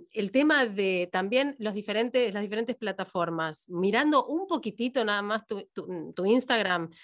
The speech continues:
apareces en Telefe, cuando, con los grandes recitales, las bandas internacionales que venían, muy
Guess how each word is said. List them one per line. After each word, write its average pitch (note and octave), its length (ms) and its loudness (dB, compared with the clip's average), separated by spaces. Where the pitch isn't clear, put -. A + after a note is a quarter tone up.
apareces F#3 640 0
en F#3+ 180 0
Telefe, A#3 800 2
cuando, E3+ 380 -6
con E3+ 120 0
los E3 100 0
grandes G#3 280 0
recitales, G#3 880 0
las D#3+ 140 -6
bandas G3 380 -2
internacionales F3 680 -4
que F#3 120 -2
venían, B3 600 0
muy E4+ 380 2